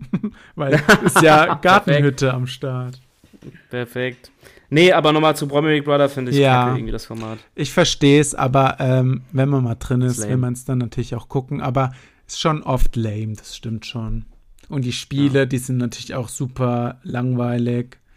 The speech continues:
Speaker 2: Ja, ich find's echt nicht geil. Dann lieber Sommerhaus.
Speaker 1: Und dann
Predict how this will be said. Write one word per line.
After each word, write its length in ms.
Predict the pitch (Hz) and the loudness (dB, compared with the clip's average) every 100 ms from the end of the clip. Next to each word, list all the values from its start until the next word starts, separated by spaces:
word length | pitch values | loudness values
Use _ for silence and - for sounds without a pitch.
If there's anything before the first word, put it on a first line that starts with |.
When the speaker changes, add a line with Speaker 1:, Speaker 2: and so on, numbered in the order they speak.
| _ - | _ -10
Speaker 2:
Ja, 260 | 120 123 | -2 0
ich 120 | 127 - | 0 -4
find's 160 | 120 | -10
echt 160 | 110 - | -12 -16
nicht 160 | 117 - | -16 -12
geil. 140 | 120 | -8
Dann 120 | 131 | -4
lieber 160 | 135 123 | -4 -4
Sommerhaus. 600 | 113 117 113 113 110 - - | -4 -4 -6 -8 -12 -14 -6
Speaker 1:
Und 240 | 131 123 | -6 -2
dann 560 | 131 127 131 131 131 | 0 2 2 0 0